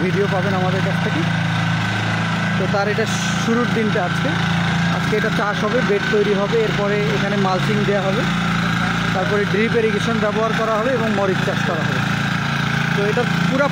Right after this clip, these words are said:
process ধীরে ধীরে আপনারা পাবেন ইনশাল্লাহ। আজকে আমরা শুধু just চাষের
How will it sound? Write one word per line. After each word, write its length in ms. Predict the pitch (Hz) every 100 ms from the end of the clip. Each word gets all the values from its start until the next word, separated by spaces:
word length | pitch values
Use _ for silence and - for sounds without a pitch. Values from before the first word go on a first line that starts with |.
| 262
process 320 | 240 277 254 - -
ধীরে 180 | 208 262 214
ধীরে 140 | 262 254
আপনারা 240 | 247 240 240
পাবেন 220 | 220 214 220
ইনশাল্লাহ। 360 | 208 214 214 - - - - - - 190
আজকে 220 | 190 - 220 208
আমরা 140 | 214 208
শুধু 160 | 220 208
just 140 | 226 -
চাষের 320 | 214 190 233